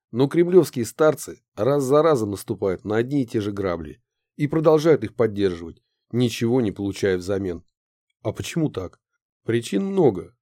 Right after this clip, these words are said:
но по большому счету царькам этим пофиг на то, как живут их негры. Главное бабла по-легкому срубить.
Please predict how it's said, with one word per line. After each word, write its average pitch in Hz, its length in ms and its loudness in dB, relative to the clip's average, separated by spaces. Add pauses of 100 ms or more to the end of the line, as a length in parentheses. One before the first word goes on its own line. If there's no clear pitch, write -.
(100)
но 117 160 0
по 147 120 2
большому 151 400 2
счету 180 560 -6
царькам 165 520 0
этим 135 300 -4
пофиг 147 340 2
на 104 140 -2
то, 101 120 -2
как 98 200 -2
живут 107 280 -2
их - 160 -6
негры. 95 400 -2 (340)
Главное 156 460 4
бабла 151 400 2
по-легкому 101 500 -2
срубить. 92 460 -8